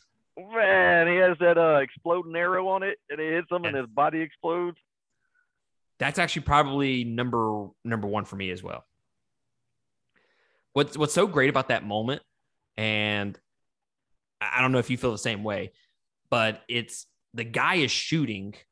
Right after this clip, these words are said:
Speaker 2: at Rambo the entire time, and obviously he's missing, and Rambo is just fuck-, he's just standing still,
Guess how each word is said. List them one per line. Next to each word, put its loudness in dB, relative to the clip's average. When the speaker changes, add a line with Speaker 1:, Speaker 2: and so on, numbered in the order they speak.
Speaker 2:
at -2
Rambo 0
the -4
entire -2
time, -10
and -6
obviously -2
he's -8
missing, -6
and -2
Rambo 0
is 0
just -6
fuck-, -20
he's -4
just -4
standing -2
still, -12